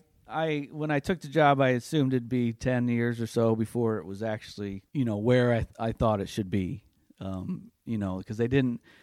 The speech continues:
they didn't reseed or redo the fairways. They, they redid a couple tee boxes, but everything was just what's been here for a hundred years. So, um, it was just gonna be on us to, to make it fit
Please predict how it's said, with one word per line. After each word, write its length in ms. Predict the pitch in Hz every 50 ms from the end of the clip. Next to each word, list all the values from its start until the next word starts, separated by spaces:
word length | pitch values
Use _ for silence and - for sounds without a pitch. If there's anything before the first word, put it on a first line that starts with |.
| _ _ _ _
they 100 | - 151 147
didn't 340 | 156 170 160 151 143 135 -
reseed 640 | 139 131 135 143 143 139 - - 143 135 131 127
or 100 | 117 113
redo 320 | 110 120 123 120 120 120 120
the 80 | 117
fairways. 920 | 110 - 117 113 113 113 113 110 110 110 107 107 107 104 104 - - - _ _ _ - - - - -
They, 200 | 113 113 113 113 110 110
they 240 | - - 117 113 117
redid 400 | 113 117 131 131 120 127 123 117
a 60 | 117
couple 300 | - - 131 120 - 117
tee 200 | 104 - 120 117
boxes, 580 | 113 110 107 104 104 101 - - 98 101 98 98
but 240 | 104 104 101 98 - - _ _ _ _ _ _ _ _ _ _ -
everything 480 | 123 139 151 165 135 143 135 127 117
was 180 | 113 110 101 101 107
just 260 | 110 110 104 - - _ _ - - - -
what's 280 | 110 110 117 113 -
been 180 | - 131 127 123
here 200 | 117 107 101 90
for 200 | - - 98 101
a 60 | 95
hundred 260 | 104 104 98 98 92
years. 360 | 104 113 107 98 95 92 -
So, 340 | - - 107 104 98 95 90 - _ _ _ _ _ _ _ _ -
um, 280 | - 107 104 104 104 104
it 120 | - - 113
was 220 | 110 107 104 101
just 300 | - 117 - - - _
gonna 180 | 127 120 113 107
be 140 | 110 110
on 200 | 107 104 107 107 107
us 260 | 110 110 107 - -
to, 260 | - - 101 95 95 104 - _ _ _
to 100 | - 110
make 260 | 104 107 107 101 - -
it 100 | - -
fit 360 | - - 120 117 104 - -